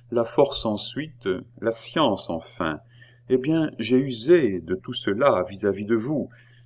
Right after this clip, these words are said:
Avec ma raison, j'ai bravé vos injures, croyant vous amener à m'écouter. Avec ma force, j'ai bravé votre force. Avec ma science, j'ai éteint à la fois vos forces physiques et morales.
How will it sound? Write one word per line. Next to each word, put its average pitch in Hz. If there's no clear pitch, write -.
Avec 127
ma 127
raison, 117
j'ai 95
bravé 107
vos 107
injures, 107
croyant 98
vous 98
amener 107
à 95
m'écouter. 120
Avec 87
ma 95
force, -
j'ai 80
bravé 90
votre 95
force. -
Avec 120
ma 113
science, 110
j'ai 101
éteint 107
à 98
la 101
fois 113
vos 101
forces -
physiques 117
et 120
morales. 135